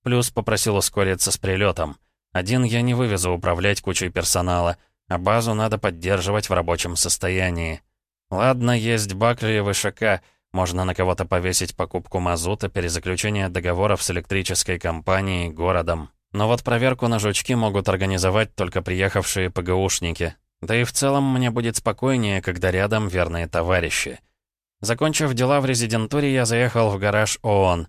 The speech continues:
поймал Виху, орлиный взор, и сразу озадачил его бронированием буханки.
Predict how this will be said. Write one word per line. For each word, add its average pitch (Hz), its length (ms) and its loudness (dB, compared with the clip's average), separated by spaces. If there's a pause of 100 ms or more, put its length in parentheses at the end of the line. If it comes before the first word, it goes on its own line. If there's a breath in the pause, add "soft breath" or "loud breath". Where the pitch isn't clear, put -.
(320 soft breath)
поймал 120 420 4
Виху, 101 400 -2 (120)
орлиный 87 440 0
взор, 87 400 0 (340)
и 95 100 -6
сразу 127 380 2
озадачил 110 540 2
его 95 240 2
бронированием 90 760 2
буханки. 87 680 -2